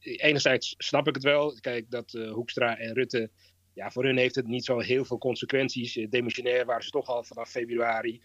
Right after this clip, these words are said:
half februari. En, eh, ja, ze kunnen beide, eh, mochten ze weer in, eh, goede verkiezingen, eh, resultaten krijgen, terugkeren.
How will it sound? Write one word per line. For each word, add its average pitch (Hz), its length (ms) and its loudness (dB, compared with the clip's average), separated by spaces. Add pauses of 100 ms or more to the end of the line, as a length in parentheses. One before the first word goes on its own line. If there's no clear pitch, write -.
(120)
half 110 180 -4
februari. 107 600 2 (440)
En, 110 260 0
eh, 113 240 2
ja, 107 100 0
ze - 80 -2
kunnen 113 200 0
beide, 113 300 4
eh, 110 200 2
mochten 110 360 -4
ze 113 360 0
weer 110 280 0
in, 113 200 -4
eh, 107 180 -4 (260)
goede - 220 -2
verkiezingen, 110 640 0
eh, 107 160 -14 (720)
resultaten 123 600 2
krijgen, 117 460 0 (340)
terugkeren. 147 640 2